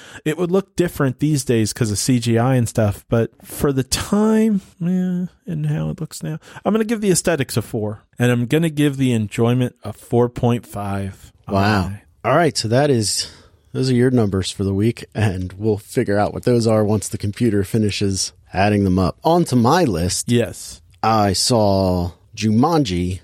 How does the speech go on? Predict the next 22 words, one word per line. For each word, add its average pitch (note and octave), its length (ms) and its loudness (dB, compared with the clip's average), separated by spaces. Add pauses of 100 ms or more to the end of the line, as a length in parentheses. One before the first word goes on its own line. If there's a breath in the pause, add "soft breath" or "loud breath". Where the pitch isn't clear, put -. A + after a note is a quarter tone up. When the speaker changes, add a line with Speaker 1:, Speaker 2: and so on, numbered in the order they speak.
(220)
Speaker 2:
Welcome B2+ 280 0
to B2 100 -2
the G#2 100 0
Jungle. A2 480 0 (200)
What A#3+ 80 -4
do - 20 2
you G#3 60 0
think F#3 180 -2
I'm E3+ 100 0
gonna D#3 140 2
give D3 140 -2
that? C#3+ 240 0 (260)
Speaker 1:
I D#3+ 140 2
think E3 260 -2
you're C#3+ 80 2
gonna B2+ 220 2
give A#2 160 2
it A2 80 2
a G2 60 0
three B2 260 0
point A2 260 -2
five. G2+ 420 -6